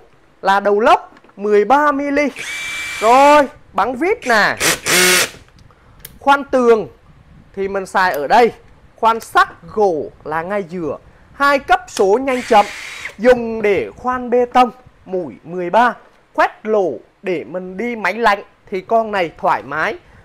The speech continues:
Vì lực là chín mươi niu nha, khá cao. Rồi bộ này, quý anh chị nào mua là một triệu sáu trăm bốn mươi nghìn. Thì Bảo cũng khuyến mại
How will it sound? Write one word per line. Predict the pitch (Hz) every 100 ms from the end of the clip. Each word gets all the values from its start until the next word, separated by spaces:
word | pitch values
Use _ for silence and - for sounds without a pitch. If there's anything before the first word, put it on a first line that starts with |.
| _
Vì | 196 208
lực | 208 220 _ _ _
là | 175 185 185
chín | 196 214 294
mươi | 302 269
niu | 277 277 277
nha, | 269 220 _ -
khá | 196 233
cao. | - 285 269 - - - _ -
Rồi | 226 269 269
bộ | 262 247
này, | 247 240 - - - -
quý | 220 247
anh | 302 285
chị | - 247 -
nào | 208
mua | 208 247 269 - - _
là | 170 208 220 220
một | 220 220 220
triệu | 233 233 233
sáu | - 190 196 226
trăm | 262 240 - _
bốn | 196 175 220 -
mươi | 240
nghìn. | 202 202 156 - - - - - - -
Thì | 220
Bảo | 190 160 117 -
cũng | 220 156
khuyến | - 196 190 269
mại | 254 175